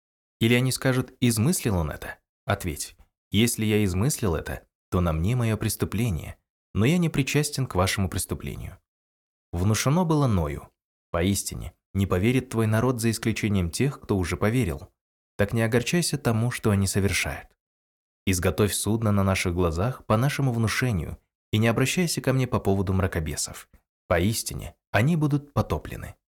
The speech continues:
Построил он судно. Каждый раз, когда над ним насмехалась знать его народа, он отвечал: "Если вы насмехаетесь над нами, то и мы будем насмехаться над вами, как это делали вы.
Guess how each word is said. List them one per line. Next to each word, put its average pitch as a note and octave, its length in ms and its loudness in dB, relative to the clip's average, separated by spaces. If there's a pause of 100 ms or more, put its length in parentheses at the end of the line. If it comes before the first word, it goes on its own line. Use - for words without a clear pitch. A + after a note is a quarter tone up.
(920)
Построил B2+ 520 2
он B2+ 140 0
судно. - 520 -4 (680)
Каждый F#2+ 360 4
раз, G#2 200 2
когда G2+ 260 2
над G2+ 140 2
ним G2+ 140 2
насмехалась F#2+ 560 2
знать G2 260 0
его F2+ 140 0
народа, A#2+ 460 0
он A#2 140 2
отвечал: - 520 -6 (380)
"Если D3 320 0
вы C#3+ 80 0
насмехаетесь B2+ 680 0
над G2 200 2
нами, G#2 420 0 (340)
то D3+ 80 2
и D#3+ 120 4
мы E3+ 120 2
будем A2+ 220 2
насмехаться F#2+ 560 0
над E2+ 140 0
вами, C#2 380 -6 (240)
как E2 200 -4
это C#3 220 0
делали F#2+ 340 0
вы. C#2+ 280 -6